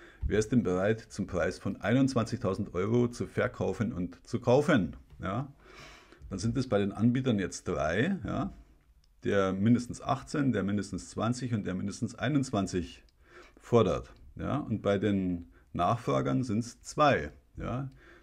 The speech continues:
Nämlich der, der maximal einundzwanzig, äh, zahlen würde und der, der maximal zweiundzwanzig zahlen würde, ja.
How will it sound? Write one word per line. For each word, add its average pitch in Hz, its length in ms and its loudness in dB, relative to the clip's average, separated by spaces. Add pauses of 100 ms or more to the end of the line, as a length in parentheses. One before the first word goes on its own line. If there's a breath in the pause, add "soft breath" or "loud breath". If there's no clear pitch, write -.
(120 loud breath)
Nämlich 107 240 0
der, 101 180 2
der 113 100 4
maximal 98 520 0
einundzwanzig, 135 840 -2
äh, 120 180 -4
zahlen 120 260 0
würde 123 160 0
und 101 140 -4
der, 92 120 0
der 107 120 2
maximal 92 580 -4
zweiundzwanzig 123 640 2
zahlen 85 280 -2
würde, 82 260 -4
ja. 110 300 -8